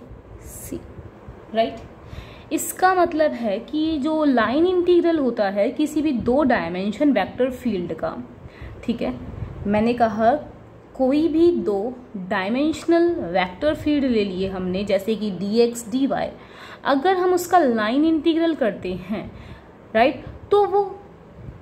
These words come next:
एक close path के along वो किसी plane के लिए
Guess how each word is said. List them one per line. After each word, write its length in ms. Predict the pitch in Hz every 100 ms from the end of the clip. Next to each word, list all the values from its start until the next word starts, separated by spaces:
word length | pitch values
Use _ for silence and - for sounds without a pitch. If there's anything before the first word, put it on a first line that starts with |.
| - - - -
एक 160 | 294 - -
close 400 | - 302 330 359 392 392
path 220 | 269 254 269
के 100 | - 294
along 420 | 233 226 208 247
वो 60 | 269
किसी 260 | 302 339 339
plane 520 | - 330 349 370 392 370
के 200 | 339 320
लिए 320 | 262 208